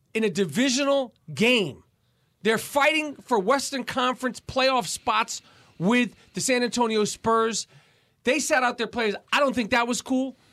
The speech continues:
I don't think that when you're on the road, you should be sitting players out. I don't think they should sit out multiple players. I don't understand who's making these decisions. I don't understand why they're doing it on the road, and I don't understand why they have to sit out entire lineups.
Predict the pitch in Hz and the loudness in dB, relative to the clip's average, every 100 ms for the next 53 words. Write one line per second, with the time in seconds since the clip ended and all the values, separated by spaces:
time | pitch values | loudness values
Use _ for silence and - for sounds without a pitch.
0 | _ _ _ _ - 294 285 294 262 269 | _ _ _ _ 0 2 2 0 -2 0
1 | 226 - 185 208 196 202 226 226 190 175 | -2 -2 -2 0 0 0 0 0 0 2
2 | 220 240 247 220 - 233 - 262 240 - | 2 2 0 0 0 -2 -2 -2 -2 0
3 | 247 240 233 240 - 254 294 262 214 254 | 0 0 2 0 0 0 0 -2 -4 -4
4 | - 190 240 190 147 175 226 - 226 226 | -4 -6 -4 -2 -2 0 0 0 -6 -6
5 | - 247 240 262 247 - _ _ _ _ | -4 -2 -2 -4 -8 -18 _ _ _ _
6 | _ _ - 233 285 311 311 277 - - | _ _ -2 0 2 4 4 2 -2 -2
7 | 254 247 247 240 - _ _ _ _ - | 0 2 0 -2 -8 _ _ _ _ -4
8 | 302 330 277 294 285 277 247 247 208 226 | 0 0 0 -2 -2 -4 -4 -4 -4 -6
9 | - 262 226 247 254 - 220 269 302 302 | -4 -4 -4 -6 -8 -8 -2 0 2 0
10 | 262 - 233 226 226 226 180 233 226 214 | -2 -4 -2 0 0 0 0 -2 0 0
11 | 196 180 196 220 233 - - - 196 208 | 0 0 0 0 0 -8 -20 -6 -2 0
12 | 190 254 262 247 - 254 226 165 - _ | 2 2 2 -2 -4 -2 -2 -4 -12 _
13 | - 135 208 247 254 262 247 233 226 214 | -12 -2 0 2 2 0 0 -2 0 -2
14 | 220 - 233 185 - 190 185 - 262 269 | -2 -2 2 0 0 -4 -2 -2 0 2
15 | 247 214 208 160 - - - | 2 2 0 0 -6 -16 -18